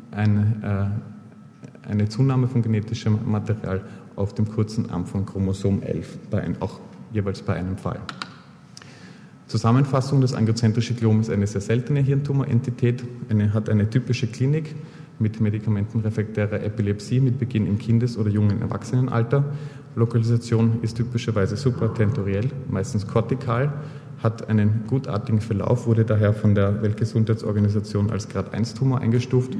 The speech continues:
hat eine typische Histologie mit angiozentrischen Wachstumsmuster und diffuser Infiltration.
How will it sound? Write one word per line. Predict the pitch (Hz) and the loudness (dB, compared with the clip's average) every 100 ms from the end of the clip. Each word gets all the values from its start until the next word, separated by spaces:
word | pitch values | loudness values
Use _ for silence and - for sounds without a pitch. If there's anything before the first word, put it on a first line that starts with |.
| - - - - | -4 -6 -2 0
hat | 113 | 4
eine | 110 104 | 4 4
typische | 135 - 127 | 2 2 2
Histologie | 131 127 - 120 120 127 147 | 2 2 2 2 2 2 2
mit | 151 117 - - - | 4 4 2 -4 0
angiozentrischen | 104 107 - 104 110 110 - 104 104 - | 0 2 0 0 0 -2 2 2 2 0
Wachstumsmuster | 104 - - 139 - 131 135 139 | -2 -2 0 0 2 2 0 -2
und | 117 110 - - | 0 0 -2 -4
diffuser | 107 113 110 | 0 0 0
Infiltration. | 110 104 101 - 98 - 143 | 0 0 -2 -4 -4 0 0